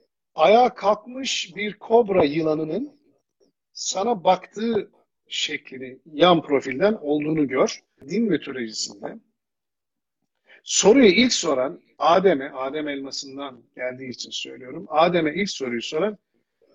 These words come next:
mitolojide, din mitolojisinde ki bizim değil, Hristiyan din mitolojisindedir bu, yılandır.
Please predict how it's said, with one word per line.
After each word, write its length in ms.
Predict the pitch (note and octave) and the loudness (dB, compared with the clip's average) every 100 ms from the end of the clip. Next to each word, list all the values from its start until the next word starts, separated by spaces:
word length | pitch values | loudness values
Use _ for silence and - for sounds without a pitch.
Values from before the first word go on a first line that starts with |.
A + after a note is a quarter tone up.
| _ _ _ | _ _ _
mitolojide, 840 | E3 D3+ E3+ G3 G3 G3+ G3 A3 F#3 | -6 0 2 6 6 6 4 2 2
din 140 | B3+ | 2
mitolojisinde 880 | F#3+ - D3 C3+ B2+ - C#3 G#3+ C4+ | 2 0 -2 -4 -4 -10 -10 -10 -10
ki 180 | D3+ C#3 | -10 -10
bizim 300 | D3+ F3+ E3+ | -8 -6 -2
değil, 220 | D3 D3 | -2 -2
Hristiyan 460 | D3+ - F3 F3 | -6 -4 -4 -4
din 140 | D3+ C3+ | -4 -6
mitolojisindedir 880 | B2+ A#2+ A#2 G#2+ - A2+ A2 A2 | -8 -10 -8 -8 -8 -10 -16 -14
bu, 260 | C3 C#4+ - _ _ _ _ _ _ _ _ _ _ _ _ _ _ | -10 -10 -10 _ _ _ _ _ _ _ _ _ _ _ _ _ _
yılandır. 600 | E3 G3+ C#4 B2+ - - | 2 4 4 2 -6 -14